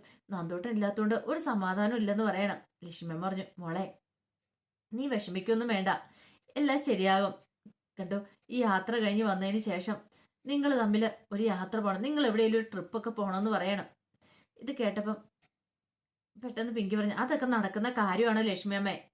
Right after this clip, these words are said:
ഹും, ഗൗതം അല്ലേ ആള്, ഗൗതം വരുമെന്ന് തോന്നുന്നുണ്ടോ? അങ്ങനെയുള്ള പ്രതീക്ഷകളും കാര്യങ്ങളൊന്നും എന്റെ മനസ്സിലില്ലാന്ന്" പറയണം. ഉം, "ഞാനിപ്പം ജീവിക്കുന്ന പോലും നന്ദോട്ടിന് വേണ്ടിയിട്ടാണെന്ന് എനിക്ക് തോന്നിപ്പോവാന്ന്" പറയണം. ആ സമയത്താണ് അങ്ങോട്ടേക്ക് കനക വരുന്നേ.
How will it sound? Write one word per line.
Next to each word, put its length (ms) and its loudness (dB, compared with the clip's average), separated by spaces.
ഹും, 160 -4
ഗൗതം 400 4
അല്ലേ 160 4
ആള്, 180 6
ഗൗതം 340 2
വരുമെന്ന് 320 4
തോന്നുന്നുണ്ടോ? 340 4
അങ്ങനെയുള്ള 360 0
പ്രതീക്ഷകളും 580 -2
കാര്യങ്ങളൊന്നും 560 0
എന്റെ 200 0
മനസ്സിലില്ലാന്ന്" 720 4
പറയണം. 400 4
ഉം, 120 -8
"ഞാനിപ്പം 380 -4
ജീവിക്കുന്ന 460 -2
പോലും 280 2
നന്ദോട്ടിന് 480 2
വേണ്ടിയിട്ടാണെന്ന് 520 2
എനിക്ക് 260 0
തോന്നിപ്പോവാന്ന്" 580 0
പറയണം. 300 0
ആ 120 4
സമയത്താണ് 600 2
അങ്ങോട്ടേക്ക് 580 2
കനക 360 -6
വരുന്നേ. 300 0